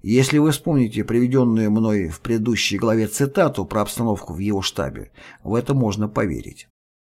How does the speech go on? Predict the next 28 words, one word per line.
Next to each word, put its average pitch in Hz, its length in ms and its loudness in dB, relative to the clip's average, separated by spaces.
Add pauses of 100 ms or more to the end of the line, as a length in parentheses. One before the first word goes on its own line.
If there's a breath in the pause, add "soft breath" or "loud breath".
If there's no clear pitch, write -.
(380)
Кстати, - 520 2
адъютантом 143 720 4
у 143 40 6
него 139 220 6
был 131 220 4
некий 135 400 4
штабс-капитан 117 760 0
Макаров, 113 560 -2 (500 loud breath)
который 147 380 4
по 147 140 2
своим 143 260 4
взглядам 135 520 4
являлся 107 520 0
большевиком. 95 680 -4 (880 soft breath)
Да - 100 2
и 147 60 8
штабс-капитаном 147 920 4
он 117 160 2
был 123 160 4
липовым, 90 680 2
он 113 140 0
был 139 160 2
поручиком, 139 760 -2
который 120 460 0
выдавал 123 400 2
себя 95 260 -4
за 101 140 -4
штабс-капитана. 95 920 -6